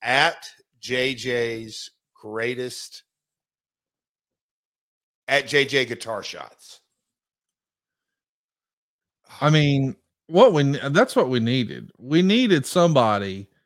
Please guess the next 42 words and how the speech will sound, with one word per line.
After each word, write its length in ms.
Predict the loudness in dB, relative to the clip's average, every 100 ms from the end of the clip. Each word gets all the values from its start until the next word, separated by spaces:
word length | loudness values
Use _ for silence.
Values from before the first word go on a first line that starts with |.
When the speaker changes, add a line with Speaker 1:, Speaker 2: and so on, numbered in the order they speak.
| _ _ -8
Speaker 2:
to 60 |
go 220 | 0 2 4
back 500 | 4 4 4 -2 -8
and 160 | -10 -4
take 220 | -4 -2
a 60 |
look 440 | 0 4 4 2 -4
at 100 | -2
all 200 | 0 2
your 140 | 0
greatest 440 | -2 -2 -2 -4 -4
hits, 540 | -2 -2 -4 -12 -12 _ _ _ _ _
Speaker 1:
It 180 | 0 0
Speaker 2:
and 140 | 0
now 280 | 0 0 0
we've 220 | 2 0
got 320 | 0 2 2 -2
it. 200 | -8 -6
So 480 | -2 -2 -2 -6 _ _ _ _ _
quick 260 | 2 2 4
plug 400 | 4 6 4 2
there 460 | 0 2 2 0
for 140 | -4 -4
that 200 | -4 -4
fun, 400 | -4 -2 -4 -6
uh, 300 | -8 -6 -6 -6
Twitter 320 | -4 0 -2
account. 340 | -2 -4 -2
We'll 100 | -2
make 180 | -2 -4
sure 180 | -4 -2
that 100 | -2
we, 280 | -2 -2 -2
uh, 140 | -4
throw 220 | -4 -6
some 200 | -6 -6
love 200 | -4 -4 -4
on 180 | -6
our 240 | -4 -2 -4
Twitter 360 | -4 -4 -2
as 160 | -4 -4
well. 540 | -2 0 0 -2 -4